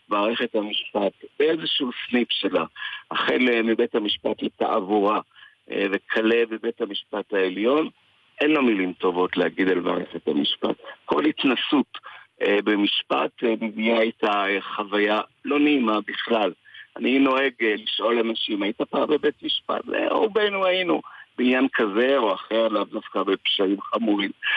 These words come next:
וכולם התרשמו שזו מערכת עמוסה, לא קשובה, חסרת סבלנות, עצבנית ביותר, וכמה שראוי יותר להימנע ממנה. אז זה פחות או יותר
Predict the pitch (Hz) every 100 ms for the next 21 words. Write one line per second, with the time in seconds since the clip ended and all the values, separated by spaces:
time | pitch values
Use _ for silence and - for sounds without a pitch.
0 | - - - 165 170 175 170 156 151 -
1 | 151 135 131 123 123 123 117 120 - 127
2 | - - 131 135 131 - 113 104 - 135
3 | 143 - - 151 131 110 104 - - -
4 | _ - - - 131 - 143 120 127 120
5 | 113 104 - 113 107 113 123 113 131 127
6 | 123 113 107 - 123 - - - - -
7 | - - 214 - _ _ 139 143 156 135
8 | 117 113 123 123 113 120 110 - 143 165
9 | 117 113 107 101 95 90 85 80 82 -
10 | _ _ _ _ _ _ _ _ _ _
11 | _ _ - - 220 143 - - 170 160
12 | 139 -